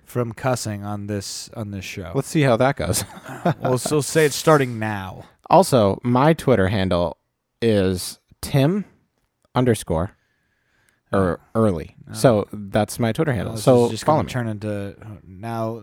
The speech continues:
Speaker 1: that we both did it, it's just gonna look like shameless plugging.
Speaker 2: It is, but it is. That's what it is. So,
Speaker 1: All right.
Speaker 2: <clears throat> yeah, so <sighs> I've been craving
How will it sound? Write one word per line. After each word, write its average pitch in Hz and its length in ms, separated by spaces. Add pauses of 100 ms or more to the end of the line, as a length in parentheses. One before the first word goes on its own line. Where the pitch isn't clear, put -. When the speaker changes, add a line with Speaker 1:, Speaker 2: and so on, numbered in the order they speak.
(120)
Speaker 1:
that 110 180
we 110 120
both 113 420
did 107 120
it, 101 100
it's - 120
just 104 140
gonna 104 180
look 104 180
like 98 360
shameless 110 580
plugging. 104 460 (120)
Speaker 2:
It 160 140
is, - 380 (120)
but 107 320
it 113 220
is. - 380 (100)
That's - 180
what 87 100
it 110 140
is. - 140 (100)
So, 127 680 (340)
Speaker 1:
All 202 160
right. 143 680
Speaker 2:
<clears throat> - 60
yeah, 156 240
so 143 500 (1300)
<sighs> - 380
I've 156 140
been 233 160
craving 123 680